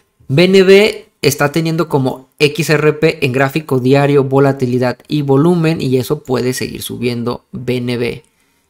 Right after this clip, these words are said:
B N B tiene fuerza alcista en gráfico de cuatro horas.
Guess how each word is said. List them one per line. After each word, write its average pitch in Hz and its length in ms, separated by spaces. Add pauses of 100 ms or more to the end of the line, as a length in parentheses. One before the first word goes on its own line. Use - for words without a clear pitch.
(220)
B 131 160
N 151 200
B 160 180
tiene 139 460
fuerza 160 680 (260)
alcista 165 760
en 139 100
gráfico 139 420
de 123 100
cuatro 139 380
horas. 160 360